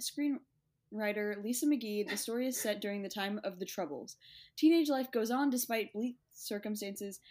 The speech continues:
and Erin is more concerned about her boy crush not knowing that she exists,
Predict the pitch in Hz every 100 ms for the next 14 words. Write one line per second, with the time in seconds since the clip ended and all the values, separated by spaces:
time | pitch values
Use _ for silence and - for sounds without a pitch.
0 | - - - 220 226 254 277 269 226 208
1 | 220 277 254 214 208 196 180 214 202 208
2 | 349 - 208 196 - 208 202 196 196 185
3 | - 185 190 208 311 233 240